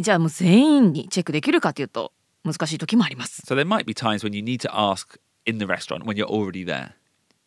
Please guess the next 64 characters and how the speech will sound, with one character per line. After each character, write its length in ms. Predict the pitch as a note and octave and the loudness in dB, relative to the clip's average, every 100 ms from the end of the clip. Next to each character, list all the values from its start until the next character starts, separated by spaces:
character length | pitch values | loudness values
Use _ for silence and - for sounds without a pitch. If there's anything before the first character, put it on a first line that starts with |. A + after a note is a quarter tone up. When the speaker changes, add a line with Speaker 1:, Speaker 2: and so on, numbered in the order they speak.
| F3+ | -4
Speaker 1:
な 100 | F3+ | -2
の 100 | C#3+ | -2
で 120 | B2 | -4
ね、 80 | D3 | -6
実 220 | D#3 - | -4 2
際 80 | G3+ | 4
に 80 | F#3 | 6
レ 100 | C4 | 4
ス 80 | |
ト 80 | - | 2
ラ 140 | A#3+ G3+ | 2 4
ン 20 | |
に 100 | G3 | 2
行 40 | |
っ 20 | F#3+ | 2
て、 200 | B3 G3+ | 2 4
み 120 | G3+ | 4
ん 40 | |
な 120 | A3+ A3 | 4 2
が 60 | F#3 | 0
そ 100 | F#3+ | 0
こ 140 | G3 | 2
に 100 | G3 | 2
揃 200 | A3 E4 | 0 -4
っ 40 | |
て 160 | - G4+ | -4 -6
か 140 | E4 | -2
ら 140 | F#4 G#4 C4 | 0 -2 -4
聞 120 | - | -4
く 160 | - - | 0 0
こ 140 | F3+ | 0
と 140 | G#3 | 2
に 100 | F#3 | 2
な 140 | D#3 F#3+ | 4 2
る。 160 | B2+ - _ - | 0 -8 _ 0
な 140 | C#4 | 2
ん 40 | E4 | 4
て 80 | D#4+ | 6
い 280 | D4 C4+ | 6 6
う 100 | B3+ - - | 4 -2 -8
状 160 | F3 G#3+ | -2 0
況 160 | G3+ | 2
も 300 | F3+ E3 - _ _ _ _ _ _ - | 2 0 -4 _ _ _ _ _ _ -4
あ 80 | |
り 100 | D#3+ | -2
え 60 | C3 | -2
ま 80 | D#3+ | -6
す。 180 | - - _ _ _ _ _ | -12 -16 _ _ _ _ _
Speaker 2:
Now, 260 | G2+ G2 B1 _ _ _ _ _ _ _ _ _ - | -2 -2 -4 _ _ _ _ _ _ _ _ _ -4
if 160 | D3 - _ _ | -4 -4 _ _
there 140 | C3+ D3+ | -2 2
is 120 | F#3+ | 0
someone 380 | - A2+ F#2+ F2+ | 2 -2 0 -4
with 160 | F#2+ G2 | -4 -4
a 40 | |
dietary 460 | - G#2+ G#2 - G2 | -2 0 0 -4 -8
restriction, 580 | F#2+ - - - - - _ _ _ _ _ _ _ _ _ _ _ _ _ | -6 -8 -8 -10 -14 -18 _ _ _ _ _ _ _ _ _ _ _ _ _
the 100 | - | -10
most 420 | G#2+ C3+ E3 - | -2 0 0 -2
important 440 | D#3 C#3 C#3+ B2+ A2+ | -8 -6 -6 -6 -6
thing, 380 | - F2 C2 E2+ | -4 -4 -4 -12
in 140 | G2 | -8
my 200 | F#2+ F#2 | -4 -4
view, 320 | F2 D#2 C#2 | -4 -4 -6